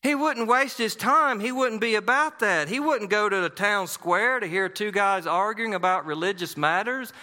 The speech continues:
That's not what he's there for. But if he were assigned to watch Paul, then he couldn't help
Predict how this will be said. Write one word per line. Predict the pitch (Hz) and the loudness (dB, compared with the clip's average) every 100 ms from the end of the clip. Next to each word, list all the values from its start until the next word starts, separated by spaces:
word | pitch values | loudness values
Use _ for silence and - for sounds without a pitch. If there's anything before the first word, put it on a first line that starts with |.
| - - | -4 0
That's | 226 226 | 0 2
not | 226 233 220 | 0 2 2
what | 233 208 | 0 0
he's | 226 196 | -6 -2
there | 233 302 285 | 0 0 0
for. | - 185 120 92 - - _ _ _ _ _ _ _ _ _ - - - | -2 0 0 -4 -10 -20 _ _ _ _ _ _ _ _ _ -20 -20 0
But | 226 220 | 2 2
if | 208 | 0
he | 330 | 0
were | 359 262 196 | 2 2 2
assigned | 175 - 269 294 226 185 180 | 0 0 4 4 2 0 -4
to | 185 175 | -4 -2
watch | 185 285 254 - - | 2 2 0 -6 0
Paul, | 269 349 185 135 175 - - _ _ _ _ _ _ _ _ _ _ _ _ _ _ _ _ _ _ _ _ _ _ _ _ _ _ _ _ _ _ _ _ _ _ _ | 2 4 2 -2 -8 -14 -20 _ _ _ _ _ _ _ _ _ _ _ _ _ _ _ _ _ _ _ _ _ _ _ _ _ _ _ _ _ _ _ _ _ _ _
then | 214 233 | 2 2
he | 285 349 | 0 0
couldn't | 302 302 269 | 0 -2 -2
help | 214 339 349 247 - | 0 4 4 2 -2